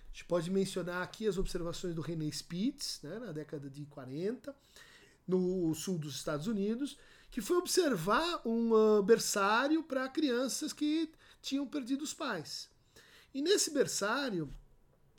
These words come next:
as crianças estavam, então, ali bem cuidadas, alimentadas por, por enfermeiras, mas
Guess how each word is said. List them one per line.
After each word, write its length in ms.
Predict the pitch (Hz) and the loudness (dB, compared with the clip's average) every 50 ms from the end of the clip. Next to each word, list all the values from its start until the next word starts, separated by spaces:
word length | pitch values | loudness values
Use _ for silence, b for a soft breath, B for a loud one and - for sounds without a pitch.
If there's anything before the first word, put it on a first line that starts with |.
| - - | -2 0
as 160 | 214 202 - | 0 0 0
crianças 520 | - 226 214 202 208 226 240 240 277 277 | 0 2 4 4 4 4 2 2 0 -2
estavam, 460 | - - 240 226 226 220 202 220 214 | -2 0 2 2 2 2 2 0 0
então, 320 | 196 180 160 190 190 180 185 | 0 0 0 0 0 0 0
ali 160 | 185 185 190 | -2 -2 -2
bem 160 | 160 170 170 | -2 -4 -4
cuidadas, 920 | 165 - 151 139 139 170 208 247 269 277 277 277 277 285 285 277 269 - b b b b b b b | -4 -6 -6 -4 -2 -2 0 2 2 2 2 0 0 2 0 0 0 -2 b b b b b b b
alimentadas 1080 | - 175 190 185 175 165 143 135 - - 220 240 262 262 269 269 262 254 269 254 - - - _ _ _ | -4 -2 0 0 0 -2 -4 -4 -2 -2 0 0 2 2 0 0 0 0 -2 -2 -2 -6 -10 _ _ _
por, 160 | - 165 156 | -6 -6 -4
por 140 | 143 - 170 | -4 -4 -6
enfermeiras, 680 | 160 - - 135 135 180 226 262 277 285 285 294 - B B B B B B | -6 -6 -8 -6 -2 0 2 4 4 4 2 0 -4 B B B B B B
mas 500 | - 349 349 381 403 392 - - - - | -8 -6 -4 -2 -2 -2 -2 -2 -2 -2